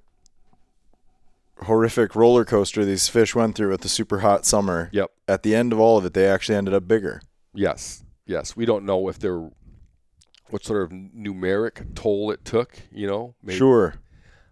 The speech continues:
Speaker 2: Um, and, and, and in some, you, wha-, one, in, in, in the way we're inferring, there's, there's some pitfalls, you know, and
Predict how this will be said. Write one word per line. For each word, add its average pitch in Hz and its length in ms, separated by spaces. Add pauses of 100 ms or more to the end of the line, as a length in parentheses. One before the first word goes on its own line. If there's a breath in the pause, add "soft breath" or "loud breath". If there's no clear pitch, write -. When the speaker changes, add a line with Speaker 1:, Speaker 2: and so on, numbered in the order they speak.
(120)
Speaker 2:
Um, 82 500 (520)
and, 92 300
and, 90 300 (180)
and 87 640 (100)
in 90 140
some, 95 320 (500)
you, 98 220 (560)
wha-, 104 160
one, 113 460
in, 104 240
in, 110 240
in 113 100
the 104 80
way 120 140
we're 117 240
inferring, 113 580 (100)
there's, 110 220
there's 123 420
some - 200
pitfalls, 82 680
you 107 120
know, 92 140 (420 soft breath)
and 104 200